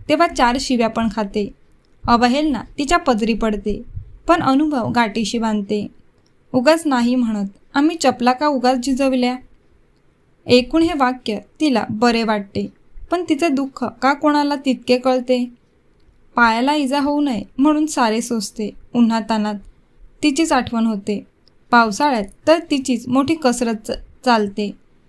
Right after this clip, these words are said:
पायाला चिखल लागू नये म्हणून स्वतः खूप मागते. साधी चप्पल वाटते आपल्याला, पण ती तुटते तेव्हाच खरी किंमत तिची कळते. भावना साऱ्या तिच्यात सामावतात. कधीकधी कुठे न सांगता जातं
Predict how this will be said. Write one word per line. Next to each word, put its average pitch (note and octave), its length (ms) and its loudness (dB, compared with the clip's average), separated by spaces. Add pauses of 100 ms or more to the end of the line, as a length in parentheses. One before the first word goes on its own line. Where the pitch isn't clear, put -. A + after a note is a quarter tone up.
(300)
पायाला D#4 240 4
चिखल C#4+ 400 -2
लागू D4+ 300 2
नये C#4+ 280 0
म्हणून D4+ 280 2
स्वतः B3 380 -2 (100)
खूप C4 200 -2
मागते. G#3+ 500 -2 (560)
साधी C4+ 340 2
चप्पल B3 420 -2
वाटते A3 480 -4 (280)
आपल्याला, A#3 460 0 (460)
पण E4+ 240 2
ती D#4+ 80 4
तुटते B3 580 -2 (160)
तेव्हाच B3+ 420 0 (160)
खरी C#4 200 2
किंमत B3 320 2 (140)
तिची A3 240 -2
कळते. G#3 540 -4 (640)
भावना C4 360 2 (160)
साऱ्या D4 340 2 (260)
तिच्यात A#3+ 280 0
सामावतात. A3 640 -2 (800)
कधीकधी C4+ 540 2 (160)
कुठे D4+ 240 0
न C4+ 220 2
सांगता D4+ 400 0
जातं A#3+ 480 -2